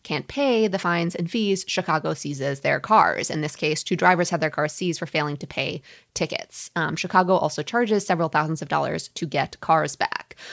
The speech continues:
So when people aren't able to pay, they file for Chapter thirteen bankruptcy. And the question in the case is, can a driver get their car back from a creditor,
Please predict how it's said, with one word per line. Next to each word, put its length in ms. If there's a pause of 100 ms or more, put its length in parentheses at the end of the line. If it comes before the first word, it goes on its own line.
(160)
So 140
when 80
people 260
aren't 200
able 200
to 100
pay, 520
they 100
file 320
for 100
Chapter 320
thirteen 360
bankruptcy. 560
And 100
the 40
question 580
in 80
the 60
case 340
is, 260
can 220
a 60
driver 300
get 200
their 120
car 360
back 280
from 160
a 40
creditor, 680